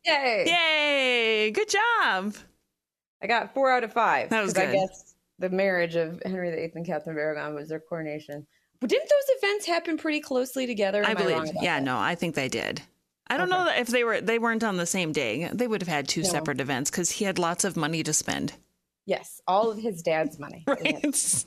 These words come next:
Speaker 2: It was a great party the year of fifteen oh nine.
Speaker 1: <laughs> Okay, so I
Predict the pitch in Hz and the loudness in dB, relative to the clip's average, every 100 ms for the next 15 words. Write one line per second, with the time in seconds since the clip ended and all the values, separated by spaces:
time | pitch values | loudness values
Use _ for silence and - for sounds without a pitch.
0 | - - - - - 311 320 320 269 339 | -8 -10 -8 -10 -4 0 2 2 2 2
1 | 330 - 339 359 202 180 196 190 180 170 | 2 0 0 2 2 0 0 2 0 0
2 | 190 165 - 185 165 165 156 175 285 - | -2 -2 -2 0 0 0 2 2 0 -4
3 | - _ _ _ 262 240 226 - - - | -20 _ _ _ -6 -4 -4 -6 -8 -10
4 | - - - 240 302 208 - 185 226 208 | -16 -8 0 2 4 2 0 -2 2 2
5 | - 208 220 247 285 311 | 4 4 4 2 2 0